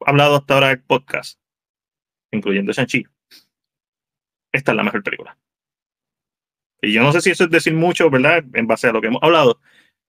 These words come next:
este es el mejor proyecto. Eh, mi único problema es que Eternals no debió ser una película,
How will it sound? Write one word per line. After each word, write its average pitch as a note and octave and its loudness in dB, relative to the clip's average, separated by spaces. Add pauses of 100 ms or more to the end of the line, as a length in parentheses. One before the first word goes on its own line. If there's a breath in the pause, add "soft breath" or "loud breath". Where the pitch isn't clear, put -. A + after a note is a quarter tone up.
este C#3+ -2
es E3 2
el D3+ 0
mejor B2+ 0
proyecto. - -2 (1400)
Eh, A#2 2 (120)
mi B2 2
único D3+ 2
problema F3 2 (400)
es - -2
que D3+ -2
Eternals C#3 0 (300)
no A2+ 2
debió A#2 4
ser A#2 -2
una G2+ -2
película, D2+ -8